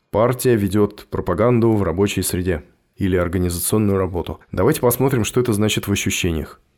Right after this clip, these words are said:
Мы были социалистами-народниками. С рабочими мы всегда занимались у них на квартирах, и нас встречали приветливо. Конечно, ходили к ним в костюмах под рабочего и назывались псевдонимами, а не собственными именами.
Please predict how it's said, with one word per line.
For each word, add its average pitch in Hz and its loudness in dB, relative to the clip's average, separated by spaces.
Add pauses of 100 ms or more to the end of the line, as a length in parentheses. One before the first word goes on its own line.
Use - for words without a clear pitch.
(220)
Мы 147 0
были 131 2
социалистами-народниками. 101 -2 (240)
С - -16
рабочими 110 -2 (100)
мы 117 -2
всегда 107 -2
занимались 107 0
у - -4
них 104 -4
на 95 -6
квартирах, 127 -4 (260)
и 98 -6
нас 95 -2
встречали 104 -2
приветливо. 87 -2 (340)
Конечно, 120 -2
ходили 135 0
к 131 -6
ним 127 0
в 131 -10
костюмах 117 -2
под 120 0
рабочего 92 -2
и 101 -4
назывались 95 -2
псевдонимами, 101 -2
а 95 -2
не 92 -4
собственными 92 -6
именами. 87 -6